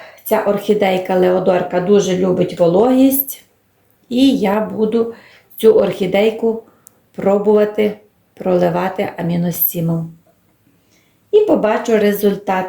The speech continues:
чи вона мені скине квіти, чи вона мені не скине. Я взяла аміностім, взяла уже собі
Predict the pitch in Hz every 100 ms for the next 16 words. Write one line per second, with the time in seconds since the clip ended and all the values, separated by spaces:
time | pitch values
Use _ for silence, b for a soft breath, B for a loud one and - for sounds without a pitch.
0 | - - 185 185 185 185 180 180 170 -
1 | - 233 247 254 226 247 247 240 - 170
2 | 165 165 180 196 185 180 170 - 175 175
3 | 175 175 _ _ _ _ _ _ _ b
4 | b b b b 185 202 180 - _ _
5 | _ _ _ _ _ _ _ _ _ -
6 | 180 185 170 170 - 180 175 165 - -
7 | 240 254 254 - _ _ _ _ _ _
8 | _ _ _ _ _ _ - 196 202 190
9 | 170 - _ _ _ _ 202 180 190 -
10 | - 175 180 170